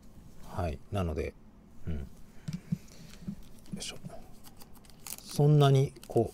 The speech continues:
う、ヒットとか、ヒットだからどうのこうのとか、カテゴリー分けはそんなにされてないような気がしますけどね。で、スケッチカード。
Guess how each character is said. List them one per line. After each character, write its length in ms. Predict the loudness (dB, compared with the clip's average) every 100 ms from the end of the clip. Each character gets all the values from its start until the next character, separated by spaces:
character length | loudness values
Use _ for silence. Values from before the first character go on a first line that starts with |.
| -12
う、 40 |
ヒ 120 | -16 0
ッ 20 |
ト 120 | 4 4
と 100 | 2
か、 180 | -2 -6 -12 -12 -12 -12 -14 -14 -16 -16 -18 -18 -18 -20 -20
ヒ 120 | -6
ッ 20 |
ト 100 | 6
だ 120 | 8 8
か 120 | 4
ら 160 | 0 -4 -14 -8
ど 260 | 0 2 2
う 20 |
の 100 | 2
こ 140 | 0
う 40 | 0
の 120 | -2
と 80 | -8
か、 240 | -10 -14 -18 -20 -20 -20 -20 -18 -18 -16 -2
カ 140 | 6
テ 80 | 8
ゴ 120 | 12
リ 80 | 12
ー 20 |
分 120 | 10 10
け 140 | 10
は 260 | 12 10 6 -14 -18 -20 -20 -16
そ 220 | -4 2
ん 80 | 6
な 100 | 6
に 60 | 6
さ 180 | 6
れ 80 | 6
て 100 | 8
な 140 | 8 8
い 60 |
よ 100 | 6
う 20 |
な 80 | 0
気 140 | -4 -8
が 80 |
し 120 | -6 -6
ま 80 | -6
す 80 |
け 80 | -6
ど 60 | -6
ね。 260 | -6 -6 -10 -10 2
で、 100 | 4
ス 100 | 8
ケ 100 | 6
ッ 20 |
チ 120 | 10
カ 120 | 12
ー 20 |
ド。 120 | 12